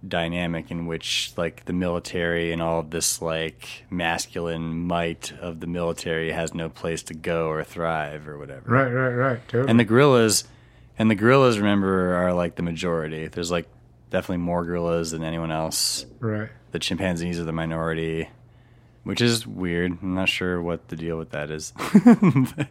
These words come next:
Speaker 1: Um,
Speaker 2: Well, speaking, speaking of some weird cognitive dissonance with the, the racial, uh, stuff,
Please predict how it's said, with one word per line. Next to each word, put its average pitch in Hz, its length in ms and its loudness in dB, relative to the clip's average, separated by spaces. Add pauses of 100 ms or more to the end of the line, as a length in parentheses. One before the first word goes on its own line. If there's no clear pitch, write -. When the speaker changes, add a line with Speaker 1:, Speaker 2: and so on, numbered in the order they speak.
(840)
Speaker 1:
Um, 82 480 -6 (760)
Speaker 2:
Well, 123 100 2
speaking, 180 400 6
speaking 165 380 8
of 131 200 8
some 123 200 6
weird 120 280 8
cognitive 110 460 6
dissonance 101 500 0
with 98 160 -4
the, 101 300 0
the 107 120 2
racial, 98 640 2 (180)
uh, 101 380 -4
stuff, 101 420 -4